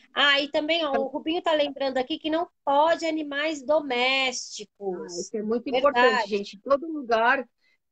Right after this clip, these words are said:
Speaker 2: que a gente tem uma, uma área de preservação, né, o animal doméstico não pode entrar. Por quê? Exatamente por tudo que a gente discutiu aqui. O cachorro,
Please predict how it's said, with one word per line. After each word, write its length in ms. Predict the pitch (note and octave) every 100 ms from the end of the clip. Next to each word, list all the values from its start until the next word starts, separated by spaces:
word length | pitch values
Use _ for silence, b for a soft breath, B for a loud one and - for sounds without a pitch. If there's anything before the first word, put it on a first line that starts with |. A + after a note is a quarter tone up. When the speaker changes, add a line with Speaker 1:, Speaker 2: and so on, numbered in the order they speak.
| _
Speaker 2:
que 220 | A#3 A3+
a 80 | G#3+
gente 340 | G#3+ A3 A3+
tem 600 | G#3 A3 A3+ C4+ C4+ G#3+ -
uma, 360 | G#3+ G#3 G3 -
uma 200 | G3+ F#3+
área 220 | G3+ A3+
de 100 | G#3
preservação, 960 | G#3+ G#3 G3+ F3+ F3 F3 - A#3+ C4+ A#3
né, 160 | G#3+
o 100 | G#3+
animal 320 | A3 A3 A3
doméstico 460 | A#3+ A#3 A3+ A#3+ C4
não 180 | C4 C4
pode 320 | B3 C4 C4
entrar. 380 | C#4+ - G#3+ F#3+
Por 260 | D4+ -
quê? 340 | - B3 E3+ D3+ b b b
Exatamente 600 | - C4 D4 E4 D#4+ D#4 -
por 120 | B3
tudo 220 | E4+ G4+
que 80 | G4+
a 40 |
gente 200 | F4 D#4
discutiu 480 | C4+ - D4 - C#4
aqui. 240 | C4+ - A3
O 60 |
cachorro, 680 | B3 B3 - C4 C#4+ E4